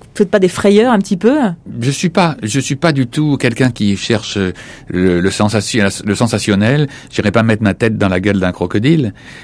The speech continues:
Speaker 2: mais quand on va dans un pays comme celui-là, ou bien, euh, le, le, dans Afri-, en Afrique australe, là, on a eu une chance de voir des,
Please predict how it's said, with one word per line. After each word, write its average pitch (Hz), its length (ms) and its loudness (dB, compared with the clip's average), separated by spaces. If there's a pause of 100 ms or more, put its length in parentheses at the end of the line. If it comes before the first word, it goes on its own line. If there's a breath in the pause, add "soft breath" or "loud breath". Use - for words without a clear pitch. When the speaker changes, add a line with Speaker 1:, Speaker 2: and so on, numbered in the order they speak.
(100)
Speaker 2:
mais 101 360 4
quand 110 220 0
on 113 80 2
va 113 100 2
dans 104 200 0
un 92 80 -2
pays 95 260 2
comme 90 160 -2
celui-là, 131 280 2
ou 110 40 0
bien, 95 180 0 (400 loud breath)
euh, 82 260 -4
le, 80 320 -6
le, 90 120 -6
dans 92 200 0
Afri-, - 260 -2
en 101 100 2
Afrique 98 260 -2
australe, 110 460 -2
là, 92 140 0
on 90 100 -2
a 92 100 0
eu 92 40 0
une 92 160 -4
chance 165 440 -2
de 95 100 -2
voir 104 500 -2
des, 85 240 -6